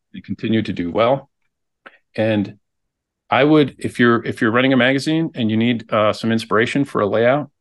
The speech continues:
and, uh, k-, workflow, this is really great. Big pictures, um, little personal intro here.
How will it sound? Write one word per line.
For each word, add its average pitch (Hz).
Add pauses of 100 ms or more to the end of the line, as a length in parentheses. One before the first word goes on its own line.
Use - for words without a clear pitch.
(340)
and, 95
uh, -
k-, -
workflow, 143
this 107
is 101
really 104
great. 117 (580)
Big 101
pictures, 151 (260)
um, 90 (600)
little -
personal 104
intro 143
here. 147